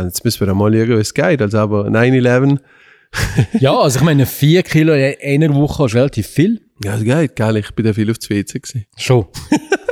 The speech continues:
Speaker 1: Ja.
Speaker 2: Ja, am Anfang verliert man viel Wasser.
Speaker 1: Ja, absolut.
Speaker 2: Das ist
Speaker 1: Aha.
Speaker 2: schon so,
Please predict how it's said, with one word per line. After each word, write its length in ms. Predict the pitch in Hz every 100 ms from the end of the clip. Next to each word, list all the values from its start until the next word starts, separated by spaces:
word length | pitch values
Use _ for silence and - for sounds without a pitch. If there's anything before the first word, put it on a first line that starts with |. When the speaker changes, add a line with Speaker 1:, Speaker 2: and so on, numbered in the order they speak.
| -
Speaker 1:
Ja. 300 | 214 180 208 180
Speaker 2:
Ja, 120 | 120
am 80 | 147
Anfang 240 | 160 202
verliert 260 | 160 131 127
man 120 | 123
viel 240 | 113 139 120
Wasser. 400 | 113 - - -
Speaker 1:
Ja, 260 | 110 113 107
absolut. 520 | - - 104 113 -
Speaker 2:
Das 80 | 104
ist 40 |
Speaker 1:
Aha. 80 | 101
Speaker 2:
schon 160 | - 85
so, 120 | 85